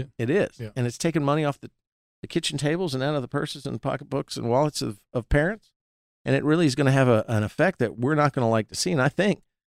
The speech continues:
Speaker 2: we maybe even see the, the beginnings of a recession from all of this horrible policy up in Washington, D C, trickle down here into the Commonwealth. So we've got, we've got our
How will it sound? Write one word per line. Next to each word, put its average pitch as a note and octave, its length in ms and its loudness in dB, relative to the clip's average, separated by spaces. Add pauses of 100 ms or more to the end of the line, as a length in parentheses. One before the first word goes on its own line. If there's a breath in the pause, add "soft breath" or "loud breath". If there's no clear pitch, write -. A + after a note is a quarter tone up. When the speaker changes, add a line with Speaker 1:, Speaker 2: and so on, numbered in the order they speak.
(160)
Speaker 2:
we G#2+ 120 0
maybe B2 280 2
even A2+ 180 2
see A2 340 0
the, G2 260 -4 (120)
the G2+ 60 -4
beginnings G#2+ 400 0
of G2+ 100 -4
a F#2 40 -6
recession B2 520 -2
from G#2+ 240 -2 (120)
all C3 240 4
of B2 100 0
this G#2+ 180 -4 (180)
horrible D3 400 6
policy B2 580 0 (540)
up A#2 220 2
in A#2+ 160 2
Washington, A2+ 480 0
D G2+ 160 -2
C, G#2+ 360 -2
trickle - 340 -6
down G#2+ 260 -2
here G2+ 200 -2
into G2 240 -4
the G2 60 -10
Commonwealth. A2 460 0
So C3 140 6
we've G#3 180 6
got, F3+ 260 4 (680)
we've D#3+ 120 -4
got F3 160 4
our B2+ 240 6